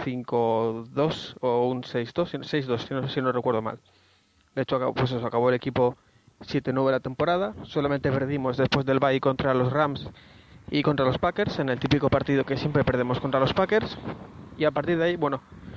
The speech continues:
tras firmar a Bob Quinn como general manager, que, eh, venía de, de los Patriots, pues, eh, la primera en la frente, ¿no? Que fue la retirada de, de Calvin Johnson.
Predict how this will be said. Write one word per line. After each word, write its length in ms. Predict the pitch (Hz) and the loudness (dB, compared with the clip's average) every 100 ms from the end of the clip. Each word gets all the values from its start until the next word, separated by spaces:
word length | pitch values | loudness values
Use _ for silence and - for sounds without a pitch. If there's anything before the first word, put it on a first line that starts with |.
| - - - - - | -16 -16 -20 -20 -4
tras 240 | 151 143 - | 0 2 2
firmar 420 | 143 139 143 147 | 0 2 2 4
a 500 | 143 139 139 143 135 - - - - - | 2 2 0 -2 -6 -16 -18 -16 -18 -8
Bob 200 | 156 156 - | -4 -4 2
Quinn 220 | 170 165 | 2 4
como 320 | 156 147 143 139 | 4 4 4 2
general 320 | 147 151 156 | 2 2 2
manager, 520 | 175 170 175 180 185 _ _ - - | 2 2 2 0 -2 _ _ -20 -6
que, 340 | 123 110 113 - | 0 2 2 0
eh, 240 | 73 78 | -2 -2
venía 460 | 98 127 135 139 127 | -2 -2 0 0 2
de, 300 | 127 120 120 | 2 2 0
de 140 | 127 | 0
los 120 | 139 | 0
Patriots, 480 | - 156 165 170 - - - - - _ _ - _ _ _ - - | 0 -2 0 -2 -4 -16 -10 -10 -10 _ _ -20 _ _ _ -20 -2
pues, 340 | 147 131 123 120 | 4 4 4 2
eh, 240 | 120 113 120 | 0 0 0
la 100 | 123 | 0
primera 240 | 127 135 | 0 0
en 60 | 120 | 0
la 60 | |
frente, 320 | - 135 127 | 0 -2 -2
¿no? 120 | 120 135 | -2 0
Que 140 | 117 | -2
fue 260 | - 123 120 | 2 2 2
la 120 | 127 | -2
retirada 460 | 131 127 127 123 | -4 -2 0 2
de, 220 | 117 113 107 - - - - - - | 2 2 0 -4 -8 -8 -10 -12 -8
de 140 | - 131 | -2 0
Calvin 300 | 127 123 139 | 0 -2 -4
Johnson. 300 | 175 - | -4 -4